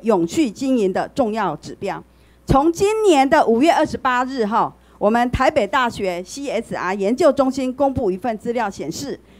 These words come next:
台湾的企业对于社会责任的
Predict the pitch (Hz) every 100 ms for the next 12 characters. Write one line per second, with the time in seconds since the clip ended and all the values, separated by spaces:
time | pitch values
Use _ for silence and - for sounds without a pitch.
0 | _ _ - 262 370 403 427 339 - 370
1 | 320 320 320 156 - _ _ _ _ _
2 | 190 359 254 240 262 427 349 349 302 233
3 | 247 285 220 202